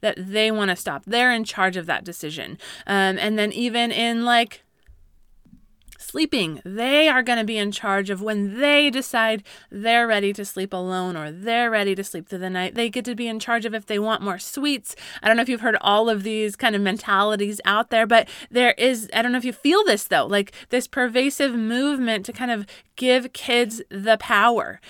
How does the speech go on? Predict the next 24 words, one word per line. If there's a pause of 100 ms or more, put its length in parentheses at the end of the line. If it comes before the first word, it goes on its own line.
(180)
It's,
and
I
think
part
of
it
is
this (200)
kind
of
trying
to
shift
out
of
this
feeling (320)
of
this
oppressor
versus
the
oppressed,